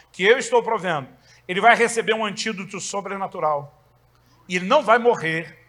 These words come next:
do veneno da serpente. Eu, no lugar de Moisés, diria, "Uau!" Ou um, "Eita glória!"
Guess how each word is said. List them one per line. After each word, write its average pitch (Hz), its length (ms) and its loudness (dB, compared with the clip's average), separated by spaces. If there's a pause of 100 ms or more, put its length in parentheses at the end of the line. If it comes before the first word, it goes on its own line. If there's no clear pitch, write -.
(120)
do 170 80 -6
veneno 143 340 -4
da 139 80 -6
serpente. - 600 -14 (680)
Eu, 165 120 0
no 160 80 -4
lugar 160 280 2
de 160 80 -8
Moisés, 160 480 -2
diria, 135 240 -6
"Uau!" 92 1200 -8 (1200)
Ou 165 140 -4
um, 135 280 -8 (100)
"Eita 175 320 -2
glória!" 113 720 -8